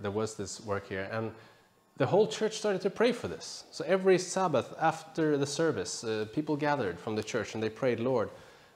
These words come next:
um, send laborers," uh, like the, like the prayer we read, right? "Throw out <laughs> laborers there."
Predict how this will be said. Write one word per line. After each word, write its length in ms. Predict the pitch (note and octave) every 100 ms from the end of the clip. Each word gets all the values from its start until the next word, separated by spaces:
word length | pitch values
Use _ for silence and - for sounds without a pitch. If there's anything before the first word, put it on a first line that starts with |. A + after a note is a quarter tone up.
| -
um, 280 | A2 G2+ G2+ -
send 520 | - - C#3 A#2+ G#2 -
laborers," 580 | A2 A#2 G#2+ F2 - - - _ _ - G2
uh, 260 | F2 F2 E2+
like 260 | F#2+ F#2+ -
the, 120 | F#2+ F#2 - G#2 - - _ _ _ - F#2+
like 180 | F#2
the 80 | -
prayer 340 | - B2+ E2+ E2
we 100 | E2+
read, 220 | G#2 G2 - - -
right? 240 | F#2 C3 - _ _ _ _ _ -
"Throw 240 | A#2 B2
out 160 | A#2 G#2+
<laughs> 60 | G#2
laborers 380 | A#2 G2 -
there." 240 | - E2+